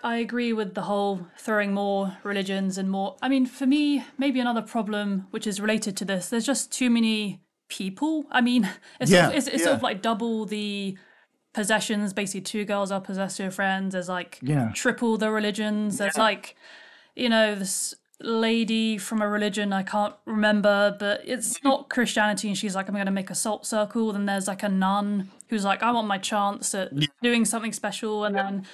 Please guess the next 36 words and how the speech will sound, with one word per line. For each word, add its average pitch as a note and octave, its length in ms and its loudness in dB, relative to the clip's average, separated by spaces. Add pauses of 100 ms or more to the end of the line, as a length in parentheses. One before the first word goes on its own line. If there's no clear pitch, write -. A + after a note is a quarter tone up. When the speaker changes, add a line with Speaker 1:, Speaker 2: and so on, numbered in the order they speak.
(140)
Speaker 1:
it's C#4+ 240 0
just - 480 -4
kind C4 320 0
of C4 140 -2
chaotic A3+ 560 -2
and G#3 80 0
not G#3+ 180 0
in G3+ 80 -2
a F#3 60 -2
good F#3+ 240 -4
way. G3 300 -2
Whereas A3+ 360 0
with G#3 200 -6
the G3+ 380 -6 (760)
original G3 560 0
Exorcist, G#3 580 -4
it F#3+ 140 -8
just G3+ 240 -4
feels A3+ 380 0
a G#3 40 -4
lot G3+ 300 -4 (300)
smaller. G#3+ 800 -2
A A3+ 60 -8
lot G#3+ 120 0
of F#3+ 100 -8
the G3 60 -6
film G#3 600 0
takes G3 260 -10
place G3+ 300 -4
in G3+ 80 -4
that G3 160 -2
one F#3+ 220 -4
house. G3 520 -2
It G3+ 140 -6
feels C4 480 -2
more G3+ 420 -4